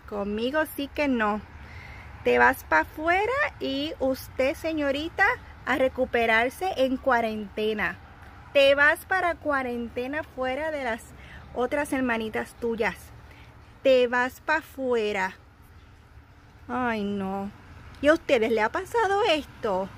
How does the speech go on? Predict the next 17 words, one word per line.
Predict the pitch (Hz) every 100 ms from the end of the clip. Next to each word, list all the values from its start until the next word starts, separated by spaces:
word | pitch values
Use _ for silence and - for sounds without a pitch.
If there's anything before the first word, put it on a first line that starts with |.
| -
Este | - 262 -
tipo | 349 311 311 311 294
de | 247 233 233 - - - - - -
insecto | 269 269 269 - 262 269 - 311
guácala | 277 196 196 202 220 269 285 277
que | 262 254
se | 262
ve | 262
aquí, | 240 196
porque | - 196
esto | 196 - 294
no | 226 226
tiene | 220 240 208
otro | 196 190
nombre. | 202 202 185 190 - - - - - - - - - -
¡Uh! | 453 554 587 587 605 571 - - - _ -
¡Horrible! | 302 370 370 370 370 349 349 349 349 359